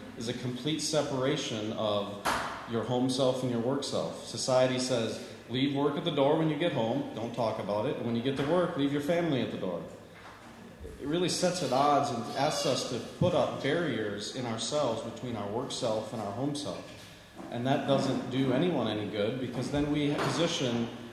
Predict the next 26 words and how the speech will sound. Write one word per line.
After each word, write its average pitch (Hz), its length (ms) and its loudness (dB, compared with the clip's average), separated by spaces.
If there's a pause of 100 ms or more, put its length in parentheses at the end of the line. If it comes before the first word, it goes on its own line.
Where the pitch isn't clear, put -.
(120)
with 123 200 -4
two 175 140 2
different 151 320 2
selves 151 400 2
isolated 127 540 0
from 113 180 -4
each 107 160 -6
other, 107 340 -2 (280)
where 123 160 -4
the 120 80 -6
devil 143 260 4
loves 127 300 2
that. 90 240 -2 (100)
Anytime 139 560 0
he 135 120 -2
can 117 200 -4
get 127 240 0
a 120 60 -2
wedge 123 400 4
in 101 160 -2
there, 98 160 -2
he's 120 220 -4
gonna 117 220 -2
drive 120 360 2
that 101 260 -2
wedge. 95 480 -4